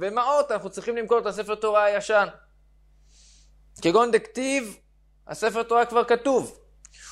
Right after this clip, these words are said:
הוא מנח, הוא כבר מונח. והספק הוא לאפרוקי מאי, שאנחנו רק צריכים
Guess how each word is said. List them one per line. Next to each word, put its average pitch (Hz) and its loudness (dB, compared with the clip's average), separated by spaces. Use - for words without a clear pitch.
הוא 196 6
מנח, 262 0
הוא 170 -10
כבר 208 -2
מונח. 269 0
והספק 151 -4
הוא 269 -2
לאפרוקי 226 0
מאי, 123 -4
שאנחנו 160 0
רק 247 4
צריכים 254 0